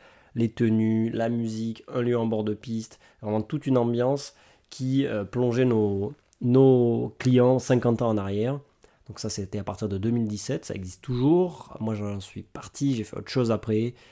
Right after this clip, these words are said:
J'ai fait kiffer les gens avec du jeu vidéo. Et là, je reviens à mes premiers amours, premiers amours, qui sont en fait, euh, bah, tout ce qui est expérience live, divertissement, euh, physique, événementiel, spectacle.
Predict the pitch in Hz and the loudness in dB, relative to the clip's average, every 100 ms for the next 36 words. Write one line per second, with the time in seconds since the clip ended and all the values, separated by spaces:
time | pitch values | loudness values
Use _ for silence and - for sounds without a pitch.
0 | _ _ 107 - 90 - 107 104 117 98 | _ _ -14 -12 -10 -6 -4 -2 -2 -4
1 | 92 95 98 95 135 127 117 104 101 113 | -6 -6 -6 -2 -2 0 -2 -4 -4 -4
2 | 120 120 - - 98 113 101 98 107 113 | -4 -6 -8 -10 -6 -6 -6 -6 -4 -6
3 | 98 - - 120 113 95 107 117 117 - | -8 -10 -6 -4 -4 -6 -4 -4 -6 -12
4 | - 120 113 104 120 131 - _ _ - | -10 -6 -6 -6 -6 -8 -10 _ _ -20
5 | - _ - 110 135 135 131 - 107 123 | -20 _ -14 -6 0 2 0 -2 -6 -4
6 | 120 - 104 98 98 98 101 - 131 127 | -6 -4 -6 -6 -8 -8 -10 -12 -12 -12
7 | - - 117 123 - 110 - 110 101 - | -14 -8 -4 -4 -4 -10 -8 -6 -6 -8
8 | - 107 110 110 104 98 110 104 - 101 | -4 -2 0 0 -2 -4 -2 -4 -6 -12
9 | - 101 101 104 107 104 104 - - 110 | -6 -4 -2 -2 -2 -4 -8 -12 -10 -12
10 | 101 107 113 - _ _ _ 123 113 110 | -10 -12 -12 -20 _ _ _ -4 -2 -2
11 | 104 95 - 101 104 - - - 117 - | -4 -8 -8 -8 -10 -12 -12 -8 -8 -4
12 | 117 - | -4 -6